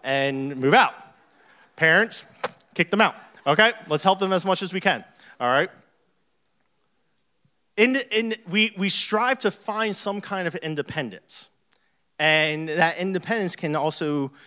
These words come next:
you know, bring confidence in ourselves. Uh, but w-, where we start to see the fine line of independence is when we begin to isolate ourselves from those people that we actually are craving relationships with.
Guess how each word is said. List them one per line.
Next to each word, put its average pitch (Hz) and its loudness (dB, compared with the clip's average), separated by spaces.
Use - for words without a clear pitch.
you 131 -6
know, 120 -4
bring 123 -4
confidence 160 -6
in 127 -10
ourselves. 170 -4
Uh, 135 0
but 151 -2
w-, 165 -6
where 202 4
we 262 -4
start 226 -2
to 196 -8
see 180 -6
the 143 -8
fine 151 -2
line 151 -8
of 127 -10
independence 156 -8
is 127 -10
when 139 -8
we 143 -8
begin 139 -10
to - -10
isolate 226 -4
ourselves 240 -8
from 180 -2
those 185 2
people 175 -2
that 156 -2
we 151 -4
actually 147 -2
are 127 -4
craving 131 -4
relationships 110 -10
with. - -20